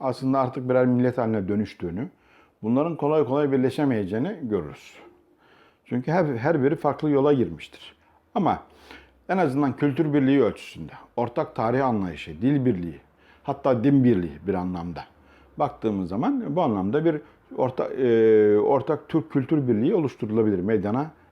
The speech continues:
getirilebilir. Bu dilde de aynı şeyi yaşayabiliriz. Fakat, m, genelde baktığımızda, e, her cumhuriyeti oluşturan halkların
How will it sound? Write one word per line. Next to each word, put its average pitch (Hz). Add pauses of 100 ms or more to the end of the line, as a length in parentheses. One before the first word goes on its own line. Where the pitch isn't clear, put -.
getirilebilir. 92 (720)
Bu 160 (220)
dilde 160
de 135
aynı 107
şeyi 139
yaşayabiliriz. 92
Fakat, - (180)
m, 107 (1080)
genelde 131
baktığımızda, 107 (520)
e, 101 (640)
her 156
cumhuriyeti 143
oluşturan 123
halkların 113